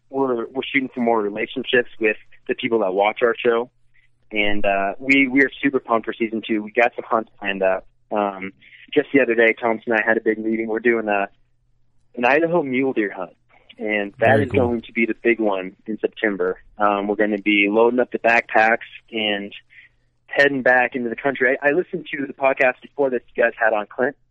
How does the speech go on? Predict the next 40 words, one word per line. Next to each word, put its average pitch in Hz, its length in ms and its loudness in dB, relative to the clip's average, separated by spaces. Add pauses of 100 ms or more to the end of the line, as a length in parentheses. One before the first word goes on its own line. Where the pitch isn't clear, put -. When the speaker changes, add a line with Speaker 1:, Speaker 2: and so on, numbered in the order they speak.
(160)
Speaker 2:
Yeah. 135 260 0 (280)
Yep. 120 240 -2 (160)
Speaker 1:
And, 113 460 2
uh, 104 300 2 (340)
I 135 120 0
love 135 260 -2
that 127 220 2
one 117 140 -2
because 120 280 -2
he 151 80 -4
kinda 127 200 -2
talked 110 280 0
about 107 260 0
the 104 60 -16
whole 107 240 0
Western 113 400 -2
hunt, 110 320 -4
how 110 80 -6
you 107 60 -8
gotta 104 220 -2
just - 140 -20
pack 107 280 0
back 104 280 2
there. 107 220 2
And, 98 140 -6 (520)
um, 107 300 2
Thomas 127 340 0
and 127 80 2
I 123 100 2
kinda 120 240 2
have 113 120 0
the 107 80 -10 (100)
same 113 180 0
mentality 107 480 0
as 98 80 -4 (120)
him. 107 180 -2
We're 107 60 -2
both, 107 260 2 (680)
we're 131 60 -12
both 143 260 2